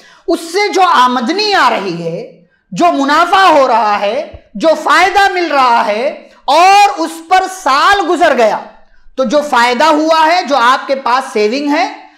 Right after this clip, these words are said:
और जो आपके पास तिजारत का माल बचा हुआ है, जो आपने अभी बेचा नहीं है,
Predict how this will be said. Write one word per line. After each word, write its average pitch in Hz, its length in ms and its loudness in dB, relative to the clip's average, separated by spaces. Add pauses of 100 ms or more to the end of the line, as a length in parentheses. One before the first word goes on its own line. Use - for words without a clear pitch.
(140)
और 359 300 4
जो 392 100 0
आपके 359 640 2
पास 339 680 -2
तिजारत 277 600 -2
का 330 120 0
माल 285 360 -2
बचा 254 280 -2
हुआ 277 240 2
है, 392 100 -2
जो 302 80 -2
आपने 277 380 0
अभी 285 200 -2
बेचा 262 420 0
नहीं 339 240 -2
है, 254 100 -4